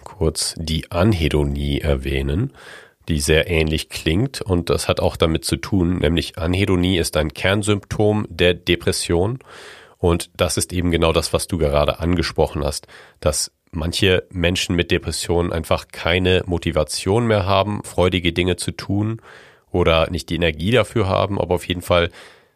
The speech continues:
auch wenn sie Dinge tun, die ihnen früher mal Spaß gemacht haben, da keine belohnende Wirkung mehr spüren,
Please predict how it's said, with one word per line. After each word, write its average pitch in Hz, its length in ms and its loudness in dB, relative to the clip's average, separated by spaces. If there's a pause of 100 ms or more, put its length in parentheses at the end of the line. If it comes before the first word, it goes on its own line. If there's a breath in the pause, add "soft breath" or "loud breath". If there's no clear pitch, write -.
(160 loud breath)
auch - 180 -2
wenn 87 140 2
sie 85 280 0
Dinge 90 280 2
tun, 101 240 -2
die 85 120 -4
ihnen 87 200 0
früher 107 260 2
mal 87 160 4
Spaß - 420 0
gemacht 92 360 -2
haben, 87 400 0 (300 soft breath)
da 80 160 2
keine 87 580 2
belohnende 80 640 0
Wirkung 82 280 0
mehr 73 140 2
spüren, 76 520 -6